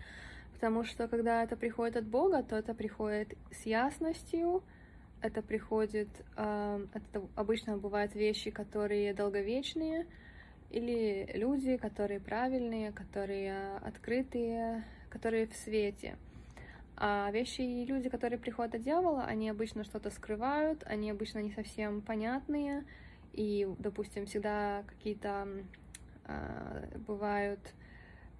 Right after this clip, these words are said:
условия непонятные, и какая-то тьм-, тьма, то есть, сопровождает это, то есть какая-то неясность будет, что-то подозрительное будет,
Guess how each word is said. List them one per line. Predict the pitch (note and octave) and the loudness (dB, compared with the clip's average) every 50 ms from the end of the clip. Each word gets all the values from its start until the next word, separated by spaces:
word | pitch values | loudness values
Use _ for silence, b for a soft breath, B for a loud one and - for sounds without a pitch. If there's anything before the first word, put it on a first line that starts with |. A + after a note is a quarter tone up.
| - - - - - - | -18 -20 -20 -16 -6 -4
условия | A3 - - A3 G#3 G#3 G#3+ A3+ C4 C4+ C#4 C#4+ D4 D4+ E4 B B B B B B B B B B B B B - - - - | -4 -2 0 2 2 4 4 4 4 4 4 4 2 2 0 B B B B B B B B B B B B B -18 -16 -8 -6
непонятные, | B3 A#3+ A#3 C4 B3 B3+ B3 B3 B3+ - B3+ B3 A#3+ A#3+ A#3+ A#3+ A#3+ A#3+ A#3+ A#3+ B B B B B B B B B B B B B B - - - - - - - - - - - - | -6 -2 0 2 2 4 2 2 0 0 0 0 0 0 0 0 -2 -2 -4 -6 B B B B B B B B B B B B B B -18 -18 -20 -18 -18 -18 -18 -18 -18 -16 -8 -6
и | D4+ D4 C4+ D4 D4 D4 | -2 0 4 4 4 2
какая-то | - C4+ - B3 B3 - A#3+ | 2 2 2 2 4 2 0
тьм-, | A3+ - - A3+ A3 - - | -2 -2 -2 -4 -4 -4 -8
тьма, | - - - A3+ A#3 A#3 A3 G#3 | -6 -2 0 2 2 4 2 2
то | G3+ G#3 | 2 0
есть, | G3 G3 - | -2 -4 -4
сопровождает | - F3 - G#3 G#3 G3+ G#3 G3+ G3 G#3+ G#3 G3+ G3+ G3 G#3 | -8 -6 -4 -2 0 0 0 0 0 0 2 2 2 0 -2
это, | G3+ - G3+ G3 | -4 -4 -4 -6
то | G3+ - | -4 -4
есть | G#3+ A3 G#3+ - - - - - | -6 -6 -6 -8 -12 -16 -16 -16
какая-то | - - - A3+ A3+ A3+ | -8 -6 -4 -2 0 2
неясность | A3 G#3+ G#3 G3+ G3+ G3+ G3+ G3+ - G3 G3 G3 F#3+ - - | 2 2 2 2 2 2 0 0 -2 -4 -6 -6 -6 -6 -2
будет, | - F#3+ F#3 F3+ F3 - - B B B B B B B - | 0 0 0 0 -2 -6 -10 B B B B B B B -14
что-то | - - - A3 A3 A3 - A3 G#3+ G#3 G#3 G3+ | -14 -2 0 0 0 2 2 2 2 2 2 0
подозрительное | A3 G#3+ G#3+ G#3 G#3 G3+ G#3 G3+ G3 - G3+ F#3+ F#3 F3+ F3 F3+ | 2 2 2 2 2 2 2 0 0 0 0 0 0 0 -2 -4
будет, | F3+ - F#3+ - - | -4 -4 -4 -4 -4